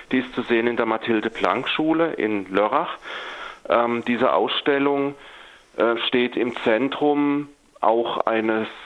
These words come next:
oder stand im Zentrum eines Mentorentrainings, bei dem fünfzehn Schülerinnen und Schüler unseres Schulkomplexes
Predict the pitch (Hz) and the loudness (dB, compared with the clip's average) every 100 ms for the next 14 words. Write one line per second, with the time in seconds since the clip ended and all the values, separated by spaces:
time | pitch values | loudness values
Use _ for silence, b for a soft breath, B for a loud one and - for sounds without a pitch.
0 | - 107 101 92 - 101 120 120 - 123 | 0 0 2 0 0 2 0 -4 0 0
1 | 120 98 104 104 104 95 - 87 117 160 | 0 0 0 -2 -2 -2 -2 0 0 0
2 | - 151 143 143 143 131 123 117 117 113 | 0 2 2 0 0 0 2 0 0 -2
3 | - - 123 120 - 117 110 117 113 120 | -4 -2 -2 -2 -2 -2 0 0 0 0
4 | 120 117 - 120 123 123 - 104 113 - | -2 -4 -2 0 0 0 0 -2 -2 -4
5 | 120 - - 120 120 123 - - - - | -4 -2 -2 0 0 -2 -8 -14 -14 -4
6 | - 113 117 113 - - | -2 0 2 0 0 -4